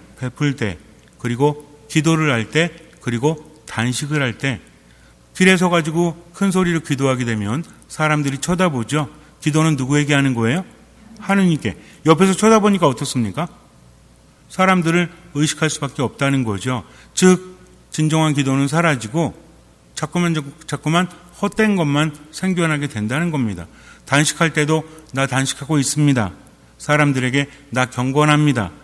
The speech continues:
나 대단합니다." 라고 밝히는 것이 아니라 하느님만을 바라보라는 거죠. 베풀 때도 "오른손이 하는 일을 왼손이 모르게 해라." 이게 쉬워요?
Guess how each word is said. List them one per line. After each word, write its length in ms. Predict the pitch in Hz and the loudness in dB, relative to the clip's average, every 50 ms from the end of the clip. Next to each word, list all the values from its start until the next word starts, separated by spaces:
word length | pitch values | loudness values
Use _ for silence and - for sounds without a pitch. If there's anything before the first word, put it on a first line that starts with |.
| - - - _ _ | -20 -20 -20 _ _
나 160 | - 127 127 123 | -2 -2 -2 0
대단합니다." 760 | - 123 113 135 135 143 143 135 131 127 123 151 185 202 - - - - - - - _ _ - - | -2 -4 -2 0 0 2 2 0 0 0 2 2 2 0 -2 -6 -18 -20 -20 -20 -20 _ _ -8 -4
라고 440 | 123 127 127 131 131 160 175 175 170 - - - - - - _ _ _ _ _ _ - | -2 0 0 0 0 -2 -2 -2 -4 -8 -16 -20 -20 -20 -20 _ _ _ _ _ _ -6
밝히는 460 | - 127 131 123 - - 170 170 175 | -4 -4 -4 -4 -4 -2 -2 0 0
것이 240 | 165 160 151 - 151 | 0 -2 -2 -2 -2
아니라 400 | 127 104 104 117 147 143 104 - - - - - - - - - - | -2 -2 -2 -2 -2 -2 -2 -4 -10 -18 -20 -20 -20 -20 -20 -20 -8
하느님만을 800 | - - 202 214 214 214 208 202 196 180 165 160 165 170 170 165 - - - - - | -2 2 4 4 6 4 4 4 4 4 4 4 2 2 0 -2 -6 -12 -20 -12 -8
바라보라는 600 | - 123 123 127 120 113 113 117 127 131 127 120 | -4 -2 0 0 -2 -2 -2 0 0 0 0 -2
거죠. 300 | 107 101 95 - - 80 - - - - - - - - _ - | -2 -4 -6 -8 -10 -14 -16 -18 -20 -20 -20 -20 -20 -20 _ 0
베풀 280 | - 180 156 196 202 156 | 0 2 4 2 2 2
때도 420 | 180 165 156 151 165 165 160 147 - - - - - - | 2 2 2 2 0 0 0 -2 -6 -14 -20 -20 -10 -4
"오른손이 460 | 117 135 151 165 156 156 160 160 156 | -2 0 2 2 2 2 2 2 2
하는 260 | 156 156 165 160 151 | 2 2 2 2 2
일을 400 | 143 143 196 214 208 - - - - - - - - - - - - - | 4 4 2 2 0 -4 -12 -20 -20 -20 -20 -20 -20 -20 -20 -20 -10 -4
왼손이 420 | 117 120 131 135 135 139 147 143 131 | -2 0 0 0 2 2 2 2 2
모르게 420 | 117 120 123 131 143 135 135 127 | 0 -2 -2 -2 0 0 0 0
해라." 160 | 113 101 87 - - - | 0 -2 -4 -8 -10 -10
이게 160 | 120 110 127 120 | -6 -4 -4 -2
쉬워요? 460 | - - 185 175 160 156 170 185 | -2 0 0 0 0 0 0 -2